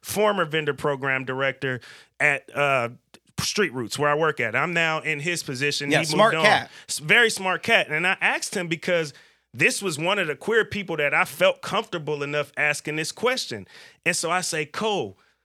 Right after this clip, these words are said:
Speaker 1: a lot of people like me and others that look like me, we wonder, how do y'all make progress in such a way? Because I feel like we as the black community should be using y'all as a model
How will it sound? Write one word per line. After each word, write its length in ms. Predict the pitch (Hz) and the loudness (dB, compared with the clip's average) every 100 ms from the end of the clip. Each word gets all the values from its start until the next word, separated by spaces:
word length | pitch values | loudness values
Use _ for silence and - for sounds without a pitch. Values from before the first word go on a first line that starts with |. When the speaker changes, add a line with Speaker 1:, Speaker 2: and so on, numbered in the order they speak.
| _ | _
Speaker 1:
a 140 | 139 131 | -6 -4
lot 300 | 156 247 254 | -4 -2 -2
of 120 | 160 | -2
people 380 | 226 233 208 190 | -4 -4 -4 -2
like 260 | 175 147 | -2 -2
me 320 | 135 208 226 196 | -4 -4 -4 -4
and 180 | 170 160 | -4 -2
others 420 | 202 202 190 151 | -2 -2 -4 -4
that 240 | 151 139 | -2 -2
look 240 | 156 214 - | -2 -2 0
like 260 | 156 151 | -2 -2
me, 300 | 143 147 135 - _ _ _ _ _ _ | -4 -6 -8 -14 _ _ _ _ _ _
we 200 | 156 247 | -6 -6
wonder, 560 | 202 240 240 170 143 127 - | -4 -4 -4 -4 -4 -8 -16
how 340 | - - 214 262 | -8 -6 -6 -8
do 140 | 214 | -8
y'all 360 | 208 196 202 170 | -6 -6 -6 -8
make 340 | 175 196 - _ _ | -8 -10 -10 _ _
progress 840 | - 156 202 214 151 156 151 - - _ _ _ _ | -12 -8 -6 -6 -6 -6 -6 -10 -18 _ _ _ _
in 140 | 165 165 | -6 -4
such 320 | 185 175 143 | -4 -4 -4
a 60 | |
way? 260 | 131 214 196 | -6 -4 -4
Because 380 | 147 151 175 165 | -4 -4 -4 -2
I 140 | 240 | -4
feel 200 | 262 202 170 | -2 -4 2
like 260 | 165 151 - | 2 0 -8
we 320 | 131 214 254 | -6 0 0
as 120 | 180 | 0
the 80 | 131 | -4
black 280 | 117 214 - | -4 -4 -2
community 500 | 160 190 262 220 170 | -4 -2 -2 -4 -4
should 220 | - 160 | -4 -4
be 80 | 147 | -6
using 420 | 139 202 214 156 143 | -6 -6 -6 -6 0
y'all 280 | 214 254 | 0 0
as 160 | 147 117 | -2 -4
a 60 | 110 | -6
model 500 | 165 302 262 143 | -4 -2 -2 -4